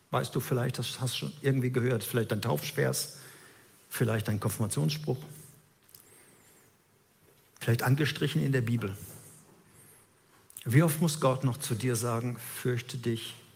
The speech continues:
nicht“? Steht übrigens dreihundertfünfundsechzig Mal in der Bibel. Für jeden Tag deines Lebens, pro Jahr.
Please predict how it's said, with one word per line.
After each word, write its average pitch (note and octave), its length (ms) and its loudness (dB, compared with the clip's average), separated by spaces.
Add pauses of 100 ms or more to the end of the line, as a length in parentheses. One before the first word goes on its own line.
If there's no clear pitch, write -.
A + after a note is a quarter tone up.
(420)
nicht“? - 380 -6 (1200)
Steht C3 200 0
übrigens B2 640 2
dreihundertfünfundsechzig B2+ 1040 0
Mal B2 200 2
in A#2 100 2
der G#2+ 80 0
Bibel. A2+ 320 -2 (1080)
Für - 100 -4
jeden C#3 260 2
Tag C3+ 220 2
deines A#2+ 300 2
Lebens, A#2 380 0 (880)
pro A#2+ 160 0
Jahr. A2+ 280 0